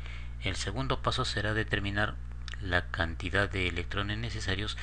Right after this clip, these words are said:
para que este compuesto, es decir, el H N O dos,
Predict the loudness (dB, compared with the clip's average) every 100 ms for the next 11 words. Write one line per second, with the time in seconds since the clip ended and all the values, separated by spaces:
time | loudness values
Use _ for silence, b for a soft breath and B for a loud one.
0 | B 0 4 4 4 -2 -2 0 0 2
1 | 2 2 -4 -4 -4 -2 -2 0 0 0
2 | -2 -2 0 0 0 -2 0 0 2 2
3 | 2 0